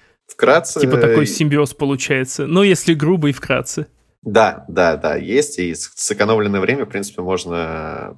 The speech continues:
Speaker 1: потратить на, условно, там, на лучшую подготовку задач, как пример.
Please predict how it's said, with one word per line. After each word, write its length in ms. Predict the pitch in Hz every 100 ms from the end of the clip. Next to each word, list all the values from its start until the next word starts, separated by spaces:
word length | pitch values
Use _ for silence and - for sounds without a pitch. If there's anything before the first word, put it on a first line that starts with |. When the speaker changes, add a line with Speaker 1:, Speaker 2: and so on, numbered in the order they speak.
| -
Speaker 1:
потратить 460 | 90 98 104 104
на, 220 | 82 78 78
условно, 420 | 78 82 76 71
там, 340 | - 78 67 _ _ _ -
на 80 | 90
лучшую 360 | 92 - -
подготовку 560 | 107 92 90 92 - 87
задач, 440 | 82 80 71 -
как 240 | - - -
пример. 380 | - - -